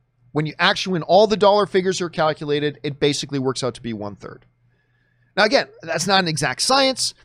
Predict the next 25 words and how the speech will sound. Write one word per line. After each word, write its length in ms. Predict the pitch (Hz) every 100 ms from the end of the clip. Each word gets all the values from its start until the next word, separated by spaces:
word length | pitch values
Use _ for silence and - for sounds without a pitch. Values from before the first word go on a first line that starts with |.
| _
It 120 | - 165
does 220 | 185 143
vary 280 | 160 165 156
from 180 | 151
film 240 | 139 143 127
to 80 | 113
film. 500 | - 233 226 226 214 - - -
There's 180 | 165
a 40 | 165
lot 240 | 165 170
of 80 | 170
different 240 | 151 151
stuff 280 | - 143 127
like 200 | 117 104
that. 200 | 90 71 - _ _ _ _ _ _ _
But, 460 | - 196 120 - - _ _ _ 147
again, 440 | 147 175 101 - _ _ _ _ _ _ _
I 120 | 131
know 240 | 143 180 202
it 140 | 185
says 260 | - 196 -
some 160 | 185
other 160 | 185 190
places 400 | - 185 175 156
this. 300 | 208 214